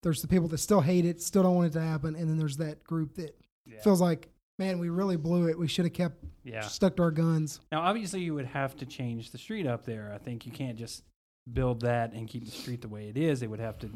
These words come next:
Speaker 2: you know, make some traffic
Speaker 1: Yeah, they were
Speaker 2: improvements.
Speaker 1: talking about that.
Speaker 2: But they were
Speaker 1: Traffic,
Speaker 2: gonna do that.
Speaker 1: traffic's been a big sticking point there. There was actually a road diet plan that I think was shrinking Lexington Road a little bit there. So they were talking about some, how, how could they do the access points where it would put the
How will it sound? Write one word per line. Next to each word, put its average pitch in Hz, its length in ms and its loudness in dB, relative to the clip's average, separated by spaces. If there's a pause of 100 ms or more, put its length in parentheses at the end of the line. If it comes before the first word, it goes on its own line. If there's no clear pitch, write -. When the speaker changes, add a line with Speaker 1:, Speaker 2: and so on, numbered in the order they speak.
(100)
Speaker 2:
you 120 140 -8
know, 104 120 -12
make 104 160 -12
some 104 160 -18
traffic 113 320 -6
Speaker 1:
Yeah, 196 80 6
they 233 100 8
were 277 80 8
Speaker 2:
improvements. 185 220 6
Speaker 1:
talking 170 220 2
about - 20 -16
that. 214 260 0
Speaker 2:
But - 100 -4
they 254 100 8
were 233 120 8
Speaker 1:
Traffic, - 40 4
Speaker 2:
gonna 190 160 2
do 202 160 -2
that. 101 280 -8
Speaker 1:
traffic's 240 320 6
been 175 160 4
a 170 60 4
big 156 180 0
sticking 165 360 -2
point 165 280 -2
there. 170 160 0
There 165 100 0
was 156 140 -2
actually 165 300 -4
a 127 40 -4
road 143 260 -2
diet 147 280 -4
plan 151 340 -4
that 131 120 -4
I 120 100 -8
think 147 240 -8
was 131 80 -8
shrinking 151 600 -6
Lexington 147 380 -6
Road 143 160 -2
a - 20 0
little 156 100 0
bit 156 200 -2
there. 160 280 -2 (420)
So - 120 -8
they 143 60 0
were 143 80 -2
talking 147 200 -2
about 127 140 -6
some, 135 460 -6
how, 143 300 -6
how 151 140 -6
could 139 140 -8
they 131 180 -8 (160)
do 151 80 -6
the 139 120 -6
access 165 360 -6
points 160 380 -6
where 139 100 -6
it 107 40 -10
would 123 180 -14
put 147 200 -6
the 120 200 -6